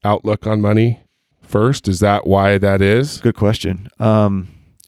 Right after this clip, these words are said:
Speaker 2: it's always hard to lift someone and t-, teach someone to do something you don't do.
Speaker 1: Yeah, it's like me, like, telling my kids not to eat sugar.
Speaker 2: You know? And so
Speaker 1: It's kinda hypocritical.
Speaker 2: like,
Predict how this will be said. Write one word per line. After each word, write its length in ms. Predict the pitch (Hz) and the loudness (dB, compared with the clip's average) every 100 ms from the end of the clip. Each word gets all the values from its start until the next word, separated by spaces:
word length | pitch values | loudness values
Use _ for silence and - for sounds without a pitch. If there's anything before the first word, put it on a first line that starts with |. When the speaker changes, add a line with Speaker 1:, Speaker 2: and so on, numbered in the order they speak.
| - | -4
Speaker 2:
it's 160 | 127 127 | 0 2
always 300 | 143 170 - | 2 2 0
hard 260 | 131 139 | -2 0
to 80 | 120 | -2
lift 220 | 107 - | -2 -2
someone 360 | - 123 131 131 | -2 -2 0 0
and 120 | 104 | 0
t-, 140 | 98 - | -4 -4
teach 220 | 123 131 | -4 -2
someone 220 | 131 117 104 | -4 -2 -2
to 60 | |
do 100 | 98 | 0
something 300 | 107 117 104 | 0 -2 -2
you 200 | 98 101 | -2 0
don't 260 | 104 101 - | 0 -2 0
do. 240 | 110 151 - - - | 0 0 -4 -20 -16
Speaker 1:
Yeah, 100 | 101 | -12
it's 140 | 95 107 | -6 -4
like 160 | 98 | -2
me, 180 | 107 101 | 0 2
like, 220 | 98 92 - _ _ _ | 2 0 -4 _ _ _
telling 200 | - 104 | 0 0
my 100 | 95 | 0
kids 260 | - 101 92 | 0 -2 0
not 140 | 101 104 | -2 -2
to 80 | |
eat 100 | 95 | -4
sugar. 420 | - 101 80 71 - - | -2 -4 -4 -10 -12 -4
Speaker 2:
You 160 | 117 | 0
know? 240 | 110 110 139 _ _ _ | 2 0 -2 _ _ _
And 180 | - 120 | -6 -4
so 240 | - 127 110 | 0 0 0
Speaker 1:
It's 140 | - | -2
kinda 220 | - 110 | -2 0
hypocritical. 640 | 90 90 85 85 80 73 69 | 2 0 0 0 0 -2 -6
Speaker 2:
like, 260 | - - | -6 -8